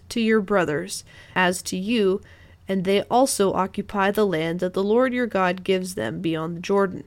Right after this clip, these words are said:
Then each of you may return to his possession which I have given you." And I commanded Joshua at that time, "Your eyes have seen all that the Lord your God has done to these two kings. So will the Lord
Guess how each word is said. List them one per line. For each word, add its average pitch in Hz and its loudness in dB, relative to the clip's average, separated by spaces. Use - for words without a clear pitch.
Then 208 6
each 269 2
of 185 0
you 165 -2
may 175 2
return 190 0
to 202 -2
his 220 2
possession 190 -2
which 190 -6
I 240 -2
have 233 -2
given 196 -2
you." 156 -8
And 190 2
I 208 6
commanded 233 2
Joshua 190 0
at - -10
that - -6
time, - -8
"Your 226 4
eyes 240 2
have - -4
seen 254 -4
all 214 4
that 226 0
the 214 2
Lord 220 2
your 220 4
God 196 2
has 185 -2
done 185 0
to 190 -2
these 170 -2
two 185 -6
kings. 185 -6
So 226 4
will 254 2
the 247 0
Lord 185 2